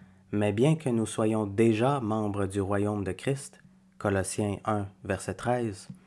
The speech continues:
ce royaume n'est pas encore venu dans sa plénitude et sa finalité. Il en va de même pour la défaite et la destruction de Satan et de divers fils de Dieu déchus.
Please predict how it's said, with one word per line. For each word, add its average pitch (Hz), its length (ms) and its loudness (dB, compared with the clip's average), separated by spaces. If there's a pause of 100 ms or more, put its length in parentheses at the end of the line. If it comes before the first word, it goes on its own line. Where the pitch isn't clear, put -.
(280)
ce - 140 -4
royaume 120 480 2
n'est 113 120 2
pas 110 300 2
encore 120 720 2
venu 104 460 0 (160)
dans 101 140 -2
sa 101 180 -4
plénitude 110 840 -2
et 107 120 0
sa 98 180 -2
finalité. 101 720 -2 (840)
Il 117 140 6
en 120 120 8
va 143 180 8
de 123 100 2
même 123 400 2
pour 107 220 2
la 104 200 2 (200)
défaite 120 600 2
et 113 120 2
la 101 140 4
destruction 127 640 2
de 107 100 4
Satan 120 540 -2
et 107 80 2
de 101 100 2
divers 117 480 2
fils 117 320 -2
de 104 140 2
Dieu 110 260 0
déchus. 101 560 0